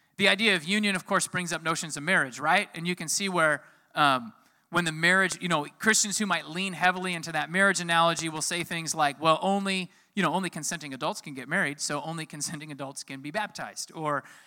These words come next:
uh, you know, things like that. Um, they maybe forget about some of the other themes or metaphors in here, like circumcision was something that, you know, Jewish people were doing to babies. And so,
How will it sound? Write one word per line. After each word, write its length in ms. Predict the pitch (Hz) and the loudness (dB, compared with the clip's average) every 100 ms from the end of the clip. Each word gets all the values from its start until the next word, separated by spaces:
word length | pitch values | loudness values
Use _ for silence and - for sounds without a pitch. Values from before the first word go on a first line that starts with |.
| - _ - | -20 _ -4
uh, 260 | 139 127 113 | -2 -2 -6
you 100 | - | -2
know, 100 | 165 | -2
things 240 | 135 196 165 | 0 -4 -2
like 180 | 151 175 | -4 -2
that. 240 | 131 113 _ - | -4 -6 _ -6
Um, 320 | 143 127 110 - _ _ _ | -4 -4 -8 -18 _ _ _
they 120 | 190 214 | 2 4
maybe 180 | 214 | 4
forget 340 | 202 190 190 202 | 2 0 2 6
about 200 | 185 170 | 6 4
some 140 | 190 | 0
of 20 | |
the 80 | 175 | 0
other 160 | 170 170 | 0 0
themes 260 | 180 165 | -4 -4
or 60 | 151 | -2
metaphors 460 | 151 151 - 143 147 | -2 -2 -2 -4 -4
in 100 | 156 | -2
here, 200 | 151 143 | -2 -2
like 200 | 127 - | -2 -2
circumcision 640 | 190 170 143 151 131 135 | -2 -2 -6 -6 -6 -6
was 140 | 135 | -6
something 300 | 131 143 147 | -6 -6 -6
that, 140 | 139 135 _ _ _ - | -8 -10 _ _ _ -6
you 80 | 151 | -4
know, 80 | |
Jewish 240 | 135 151 143 | -2 -4 -6
people 220 | - 151 | -8 -6
were 100 | 143 | -6
doing 180 | 147 143 | -6 -8
to 60 | |
babies. 420 | 131 147 127 107 117 | -6 -6 -6 -8 -6
And 100 | 135 | -4
so, 300 | 160 143 | -2 -2